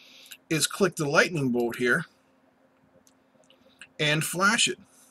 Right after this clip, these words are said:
But, uh, let's see if we can't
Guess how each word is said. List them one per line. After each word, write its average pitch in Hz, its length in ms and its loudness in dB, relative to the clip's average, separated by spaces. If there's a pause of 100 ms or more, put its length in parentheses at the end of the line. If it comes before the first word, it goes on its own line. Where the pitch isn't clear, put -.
(1300)
But, 196 160 2
uh, 185 160 6
let's 226 220 4
see 220 120 2
if 190 140 0
we 180 80 0
can't 165 380 0